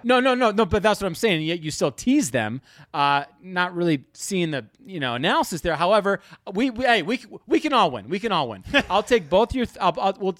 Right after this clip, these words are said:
Speaker 1: I'll take both your middles. We'll have thirteen points. I am teasing the Bills at minus one and the Browns at point five at six and a half. I'll pay a dollar twenty at a local book.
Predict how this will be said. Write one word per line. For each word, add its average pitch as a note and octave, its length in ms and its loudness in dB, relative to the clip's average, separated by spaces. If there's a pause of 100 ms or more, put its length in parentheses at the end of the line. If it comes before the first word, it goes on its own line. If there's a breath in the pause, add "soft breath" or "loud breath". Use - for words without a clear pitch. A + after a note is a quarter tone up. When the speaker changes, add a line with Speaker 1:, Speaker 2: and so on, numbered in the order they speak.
Speaker 1:
I'll F3 140 0
take F3 240 -2
both G3+ 240 2
your A#3+ 100 -6
middles. D3 380 -2
We'll D#3 120 0
have C#3+ 100 -6
thirteen F#3+ 340 -4
points. D3 340 -6 (320 loud breath)
I E3 120 -4
am F#3 100 -4
teasing F#3 380 -4
the E3 140 -2
Bills E3+ 440 -2
at D3+ 200 -6
minus F3 420 -2
one D#3 400 -4 (260 loud breath)
and C#3 140 -6
the C3+ 60 -6
Browns D#3 400 -2
at D#3 200 -4
point D#3 300 -6
five C#3 320 -4
at C#3+ 200 -6
six - 220 -8
and C#3+ 80 -12
a C3+ 60 -6
half. C#3 180 -6
I'll B2+ 60 -6
pay D3+ 200 -2
a D3 40 -2
dollar D3 240 0
twenty D3+ 300 -6
at C#3 100 -8
a B2+ 40 -8
local F#3 360 4
book. D3 340 2